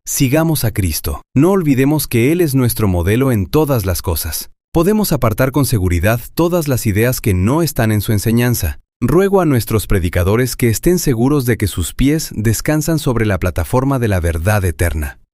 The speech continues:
Sed cuidadosos en cuanto a seguir vuestros impulsos, atribuyéndolos al Espíritu Santo.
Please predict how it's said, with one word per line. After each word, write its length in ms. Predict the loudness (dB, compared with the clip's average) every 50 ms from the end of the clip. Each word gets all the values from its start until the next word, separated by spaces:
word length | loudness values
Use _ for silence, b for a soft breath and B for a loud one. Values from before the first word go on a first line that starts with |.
| _ _ _
Sed 240 | -2 0 2 2 2
cuidadosos 680 | 2 0 0 2 2 2 2 2 0 0 -2 -2 0 0
en 80 | 0
cuanto 260 | 2 2 0 2 0 0
a 40 |
seguir 340 | 0 0 0 2 2 2 2
vuestros 400 | 2 2 0 0 0 -2 0 2
impulsos, 640 | 0 0 2 2 2 2 2 0 -2 -4 -4 -6 -8 -4 -2
atribuyéndolos 880 | -2 0 2 2 2 2 2 2 2 2 2 2 2 2 0 0 0
al 80 | -2 -2
Espíritu 480 | -2 -2 -2 0 0 0 0 -2 -4
Santo. 500 | -2 -2 -2 -2 -2 -4 -8 -10 -12 -14